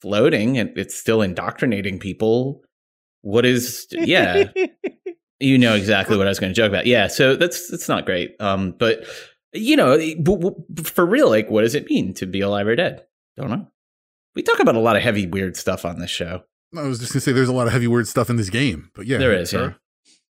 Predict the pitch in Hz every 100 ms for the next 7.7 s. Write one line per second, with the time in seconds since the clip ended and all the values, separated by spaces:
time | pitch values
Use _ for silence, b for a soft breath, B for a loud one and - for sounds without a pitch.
0 | - 202 180 196 254 170 156 151 165 175
1 | - 143 151 143 131 139 123 - 151 -
2 | 131 123 - 127 123 113 135 131 - 151
3 | 135 127 120 113 113 _ 139 127 113 131
4 | 127 123 123 123 - 143 143 139 131 120
5 | 120 - 127 117 147 127 - - _ _
6 | _ _ _ _ _ _ - 139 143 131
7 | 131 127 139 151 131 123 -